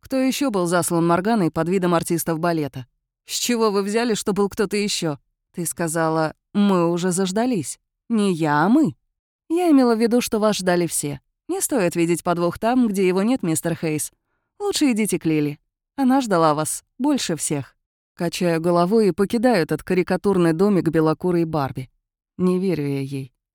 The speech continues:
Среди артистов явно есть еще кто-то, связанный либо с Морганой, либо со жнецами. Дверь в комнату Брукс я открываю бесшумно. Она спит, отвернувшись к стене и выглядя при этом такой беззащитной.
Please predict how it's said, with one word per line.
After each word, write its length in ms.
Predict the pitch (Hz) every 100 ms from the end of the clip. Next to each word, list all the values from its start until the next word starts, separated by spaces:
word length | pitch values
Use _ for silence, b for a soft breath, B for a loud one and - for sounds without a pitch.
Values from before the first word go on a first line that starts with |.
| -
Среди 360 | - 165 160
артистов 640 | 170 160 - 185 - 180 180
явно 320 | 196 175 170
есть 340 | 170 170 -
еще 420 | 190 196 - 233
кто-то, 360 | - - 220 151
связанный 520 | - 165 165 165 160
либо 280 | 165 185 151
с 100 | -
Морганой, 640 | 147 139 147 143 156 208 _ _ -
либо 300 | 185 160 160
со 180 | 196
жнецами. 600 | 185 208 - 233 160 131 - _ _ _ _
Дверь 260 | 220 285 285
в 60 |
комнату 440 | - 240 226 202 220
Брукс 320 | 226 277 -
я 120 | 165
открываю 440 | 156 175 175 175 170
бесшумно. 580 | 180 - 165 139 135 - _ _ _ _ _ _ -
Она 220 | 185 165
спит, 320 | - 226 202
отвернувшись 640 | 160 165 170 190 - 170 -
к 60 |
стене 480 | - 185 190 226 165
и 20 |
выглядя 420 | 160 226 214 180
при 200 | 185 185
этом 260 | 214 190 170
такой 280 | 175 - 220
беззащитной. 840 | 190 175 180 - 240 240 139 131